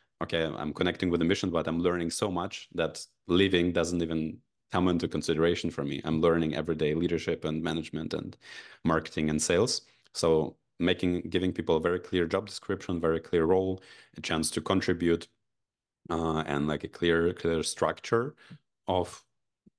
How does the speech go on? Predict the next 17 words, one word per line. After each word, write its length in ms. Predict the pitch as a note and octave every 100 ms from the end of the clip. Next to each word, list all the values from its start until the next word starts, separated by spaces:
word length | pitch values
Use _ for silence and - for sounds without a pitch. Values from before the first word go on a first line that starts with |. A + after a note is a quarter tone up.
| -
how 180 | F2+
things 300 | E2+ F#2 F2
are 100 | F2
happening. 500 | E2+ F#2 A2 A#2+ C#3+ C#3+
The 100 | F2+
more 180 | F2 F#2
clarity 380 | F2 F#2+ F#2+ -
people 240 | E2+ F2+
have, 340 | E2+ E2+ F#2+ -
the 100 | F2
less 500 | D#2+ D#2+ D#2+ - - -
they 160 | D#2+ D#2
are 120 | D#2
likely 340 | D#2 D#2 E2+
to 100 | -
leave 240 | D#2 D#2+ D#2
the, 240 | D#2 C#2+